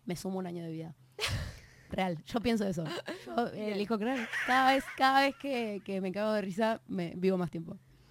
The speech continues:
Speaker 2: Bueno, resulta, empecé a buscar te-, en un momento me perdí en un loop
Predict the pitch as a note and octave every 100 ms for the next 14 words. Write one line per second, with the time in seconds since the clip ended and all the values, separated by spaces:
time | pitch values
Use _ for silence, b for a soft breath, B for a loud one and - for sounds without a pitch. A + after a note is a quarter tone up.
0 | b D4+ C#4+ B3+ E4 F#4+ A4+ C#4+ C#4+ F#4
1 | - F4+ F#4+ - _ - - _ _ _
2 | - B3 - B3 C#4+ F#4 F4+ F4 F4+ A#3+
3 | G3+ G#3 C4 D4 B3 G#3 G3+ G#3+ C4 -